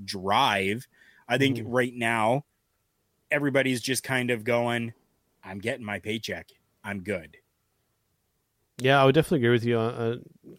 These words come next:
Speaker 2: and then the aspect of it. Uh, f-, for myself, like I said, mine comes with a bit of an asterisk 'cause I, I, I definitely agree that in North American wrestling, um, the statement with Cena, I think, definitely is correct. But elsewhere, I think there are people that, that have ste-, stepped up, and I think one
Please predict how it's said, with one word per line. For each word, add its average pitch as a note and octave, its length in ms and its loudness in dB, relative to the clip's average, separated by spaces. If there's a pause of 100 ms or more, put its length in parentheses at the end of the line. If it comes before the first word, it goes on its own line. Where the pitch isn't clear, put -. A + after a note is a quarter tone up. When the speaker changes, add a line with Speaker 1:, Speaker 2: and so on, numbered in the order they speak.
(180)
Speaker 2:
and B2 100 -6
then B2 320 -4
the A2+ 220 -8
aspect A2+ 560 -4
of A2+ 80 -4
it. A2+ 180 -2 (320)
Uh, A#2 220 6
f-, A#2 80 2
for - 240 0
myself, C3+ 580 6 (320)
like B2+ 100 0
I - 20 2
said, B2+ 260 2
mine B2+ 220 6
comes D#3 180 -2
with D#3+ 60 2
a C3 100 2
bit B2+ 40 6
of A2+ 100 2
an A#2 80 0
asterisk A2 580 -2
'cause A#2 80 -2
I, A#2 280 4
I, B2 120 -2
I A#2 80 2
definitely B2+ 300 2
agree A#2 260 6
that A2 280 4 (100)
in A#2+ 120 2
North A2+ 200 4
American A2+ 400 4
wrestling, A#2+ 420 4 (340)
um, A2+ 640 2 (180)
the A#2+ 100 0
statement A#2 520 2
with A#2 100 -4
Cena, A2+ 280 0
I A2 60 0
think, A2 140 -4
definitely A2 420 -2 (260)
is A2+ 120 -8
correct. A2+ 480 0 (460)
But A#2 540 6
elsewhere, C3 540 6
I A#2 80 2
think B2 180 -2
there B2 180 8
are B2 60 8
people B2+ 280 2
that, A#2+ 320 2
that A2+ 120 2
have C3+ 180 4
ste-, A#2 280 0
stepped - 340 0
up, G#2+ 140 -2
and A2+ 80 2
I A2+ 80 4
think C3+ 160 2
one C3+ 440 4